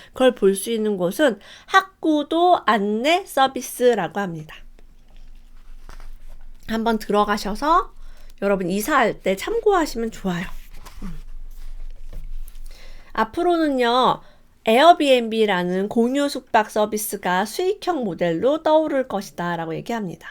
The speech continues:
에어비앤비라고 검색하면 보실 수가 있어요. 세계 최대의 숙박 공유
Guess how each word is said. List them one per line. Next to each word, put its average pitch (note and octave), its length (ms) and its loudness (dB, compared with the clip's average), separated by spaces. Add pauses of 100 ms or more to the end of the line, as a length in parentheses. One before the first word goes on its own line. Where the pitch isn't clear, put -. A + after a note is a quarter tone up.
(600)
에어비앤비라고 A#3 960 4
검색하면 G#3+ 720 -4
보실 G#3 320 -8
수가 G#3+ 300 -8
있어요. F3+ 600 -4 (240)
세계 E4+ 400 0
최대의 E4 480 0
숙박 D4+ 440 -4
공유 G#3+ 580 -2